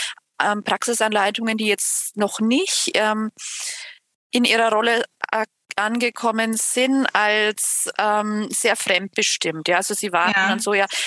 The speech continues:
Speaker 1: was, was sagt denn meine, meine Leitung, was sagt die Schule? Ja, und, ähm, ja, erwarten dann, dass man sie so zum, zum, zum Jagen oder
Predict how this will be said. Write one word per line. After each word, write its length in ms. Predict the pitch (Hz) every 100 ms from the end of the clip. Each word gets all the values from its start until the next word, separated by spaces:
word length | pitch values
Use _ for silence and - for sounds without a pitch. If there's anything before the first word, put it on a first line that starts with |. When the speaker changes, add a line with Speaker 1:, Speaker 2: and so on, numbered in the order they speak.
| -
Speaker 1:
was, 240 | 180 - -
was 220 | 208 -
sagt 300 | 202 196 -
denn 100 | 220
meine, 340 | 214 202 208 202
meine 220 | 202 220
Leitung, 440 | 220 170 165 214 202
was 140 | 202
sagt 260 | 190 185 -
die 100 | 240
Schule? 520 | - 254 277 262 254 - - -
Ja, 220 | - 220 -
und, 320 | 220 220 214 -
ähm, 340 | 196 208 220 - _ _ _ _ - - -
ja, 260 | 185 180
erwarten 540 | - 202 170 190 240 226
dann, 240 | 214 214
dass 240 | 208 -
man 120 | 208 208
sie 160 | -
so 140 | 202 208
zum, 400 | - 202 196 185
zum, 240 | - 190
zum 180 | - 196
Jagen 460 | 185 160 196 233 208 - - - -
oder 160 | 202